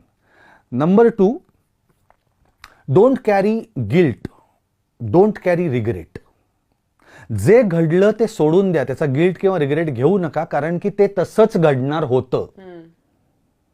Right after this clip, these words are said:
Speaker 1: ते तसंच घडणार होतं. तुम्ही काहीही करू शकणार नव्हतात त्याच्यासाठी. त्यामुळे, "शी, मी असं करायला पाहिजे होतं, मी असं वागलो असतो तर हे झालं." ते तसंच होणार होतं.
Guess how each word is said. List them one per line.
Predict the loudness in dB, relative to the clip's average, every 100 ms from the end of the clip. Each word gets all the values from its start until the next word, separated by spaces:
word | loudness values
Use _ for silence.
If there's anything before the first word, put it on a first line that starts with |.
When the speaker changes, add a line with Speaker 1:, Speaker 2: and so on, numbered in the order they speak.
| _ _ _ _ _ _ _ _ _ _ _ _ _ _ -4
Speaker 1:
ते | 0 0
तसंच | 2 2
घडणार | 4 2 -2
होतं. | -2
तुम्ही | -2 0 2 0 -2 _ -4
काहीही | 0 2 4 4
करू | 2 0
शकणार | -2 -6 -4 -4
नव्हतात | -4 -6 -6 -6
त्याच्यासाठी. | -6 -10 -12 -14 -16 -18
त्यामुळे, | _ -18 -6 -2 -2
"शी, | -2 -4 -4 -14 -4
मी | -2
असं | -2 -2
करायला | -2 -2 0
पाहिजे | -2 -2
होतं, | -4 -2 -2 -2 -6 -20 -10
मी | -10
असं | -10 -8
वागलो | -4 0 0 0
असतो | -2
तर | -4
हे | -2
झालं." | -2 -4 -6 -10 _ _ _ -16
ते | -12 -12
तसंच | -8 -8
होणार | -8 -8 -8
होतं. | -10 -10 -10